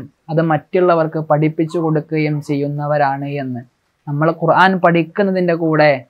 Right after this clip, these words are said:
നമുക്ക് മറ്റുള്ളവർക്ക് ഈ സന്ദേശം, ഈ റിനൈ ടി വിയുടെ പ്രോഗ്രാമിൻ്റെ സന്ദേശങ്ങൾ എത്തിച്ചു കൊടുക്കാം. നമുക്ക് മുന്നിൽ വലിയൊരു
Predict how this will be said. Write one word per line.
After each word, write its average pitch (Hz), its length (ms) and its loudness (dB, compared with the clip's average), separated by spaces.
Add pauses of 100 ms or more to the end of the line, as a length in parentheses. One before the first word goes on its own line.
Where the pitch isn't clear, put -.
(120)
നമുക്ക് 151 260 -8
മറ്റുള്ളവർക്ക് 160 760 0
ഈ 156 80 2
സന്ദേശം, 156 760 -2 (400)
ഈ 160 140 4
റിനൈ 175 340 4
ടി 196 220 4
വിയുടെ 175 240 6 (120)
പ്രോഗ്രാമിൻ്റെ 175 880 2
സന്ദേശങ്ങൾ 156 680 0 (420)
എത്തിച്ചു 180 360 -2
കൊടുക്കാം. 147 460 0 (680)
നമുക്ക് 160 380 -2
മുന്നിൽ 180 280 2 (360)
വലിയൊരു 185 680 8